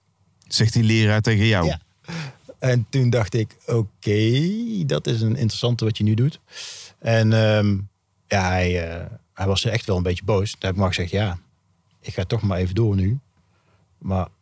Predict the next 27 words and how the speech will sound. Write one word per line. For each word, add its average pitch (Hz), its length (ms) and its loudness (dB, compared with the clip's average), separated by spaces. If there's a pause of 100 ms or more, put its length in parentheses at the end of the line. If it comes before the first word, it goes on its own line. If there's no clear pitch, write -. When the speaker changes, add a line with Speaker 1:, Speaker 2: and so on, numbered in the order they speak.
Speaker 2:
ja, 110 200 0
als 95 180 -4
je 95 80 -2
niet 101 160 4
wil, 110 120 4
je 104 100 2
hoeft 117 160 0
hier 101 100 0
niet 98 140 4
te 92 80 -4
blijven." 110 540 0
Dat 113 100 -12
was 82 140 -6
niet 87 140 -4
zo - 60 -6
heel 92 160 2
goed 92 120 -4
antwoord 92 260 -4
achteraf. 92 400 -4
Maar, 107 320 4
ehm, 104 320 2 (340)
<laughs> 285 220 0
hij 117 80 -2
is 123 80 0
weer 127 160 2
gaan 113 100 4
zitten. 123 340 0